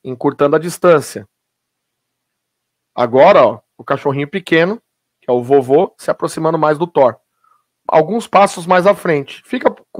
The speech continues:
por um período com o cão aí. E só depois, ó, pega e leva. Os cães estão bem?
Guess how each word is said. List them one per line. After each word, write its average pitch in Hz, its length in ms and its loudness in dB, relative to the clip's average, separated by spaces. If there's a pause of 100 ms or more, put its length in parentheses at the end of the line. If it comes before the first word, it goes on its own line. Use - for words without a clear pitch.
(120)
por 214 120 -2
um 214 80 -4
período 185 400 2
com 170 140 -6
o 151 60 -10
cão 147 200 2
aí. 160 320 0 (1000)
E 180 100 -2
só 220 160 4
depois, 202 420 2
ó, 120 200 -4 (1160)
pega 165 480 2
e 180 100 0
leva. 143 520 2
Os 151 100 -8
cães 165 140 -2
estão 151 220 -4
bem? 165 320 0